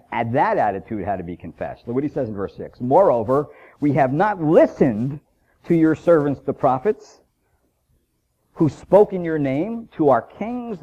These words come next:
our princes, our fathers, and all the people of the land." What, and of, hence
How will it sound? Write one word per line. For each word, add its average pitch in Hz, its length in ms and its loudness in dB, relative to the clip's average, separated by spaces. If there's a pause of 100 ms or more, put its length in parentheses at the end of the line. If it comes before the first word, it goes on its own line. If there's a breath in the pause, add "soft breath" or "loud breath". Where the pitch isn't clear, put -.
our 113 200 -4
princes, 208 680 -10
our 107 180 -6 (120)
fathers, 180 680 -2 (340 soft breath)
and 120 220 -4
all 165 380 4
the 165 80 -6
people 165 480 -8
of 127 140 -6
the 127 80 -6
land." 101 500 -8
What, 135 180 -4 (400)
and 127 260 -4
of, 120 180 -4
hence - 500 -4